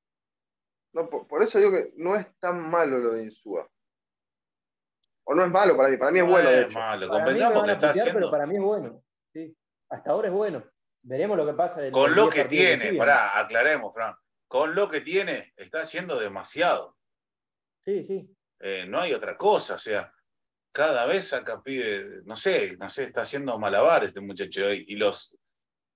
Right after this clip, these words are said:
Speaker 2: refuerzos
Speaker 3: Yo
Speaker 2: o
Speaker 3: creo que
Speaker 2: incorporaciones no son gran cosa lo que le trajeron, pobre tipo.
Speaker 3: No. Y creo que no, no deja que se luzca todo el, el trabajo que se está haciendo, el hecho de que San Lorenzo le está costando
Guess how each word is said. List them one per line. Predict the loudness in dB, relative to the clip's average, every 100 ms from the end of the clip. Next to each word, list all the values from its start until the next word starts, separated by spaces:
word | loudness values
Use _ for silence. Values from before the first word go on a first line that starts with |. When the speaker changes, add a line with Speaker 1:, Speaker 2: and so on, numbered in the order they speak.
| _ _ _ _ _ _ _
Speaker 2:
refuerzos | -2 0 4 6 4 -2 -4
Speaker 3:
Yo | 2
Speaker 2:
o | 4
Speaker 3:
creo | 4
que | 2
Speaker 2:
incorporaciones | 0 0 0 0 -2 -4 -4 -6
no | -6 -6
son | -6 -6
gran | -8 -2
cosa | 0 0 -4
lo | -6
que | -8
le | -8
trajeron, | -8 -4 -4 -4
pobre | -6 -6 -8
tipo. | -12 -18 -20 _ _ _ _ _ _ _ -18
Speaker 3:
No. | -14 -14 -16 _ _ _ _
Y | -10 -6
creo | 2 2 4
que | 2
no, | 2 0 -2
no | -4 0 4
deja | 4 4 4 4 6 4 2 -2 -6 -12 -20 _ _
que | -14 -10
se | -2
luzca | 2 2 4 0
todo | 2 2 0
el, | -2 -10
el | -10 -10
trabajo | 0 2 2 0 -8
que |
se | -8
está | 0 0
haciendo, | 0 -2 0 0 -2 -6 _ _ _ _ _ _ _ -8
el | -4
hecho | -2 -2
de | -2
que | -2
San | -4
Lorenzo | -2 -4 -4 -6
le |
está | -2 -4
costando | -4 -4 -4 -2 0 0 2 0 -2 -6 -14 -18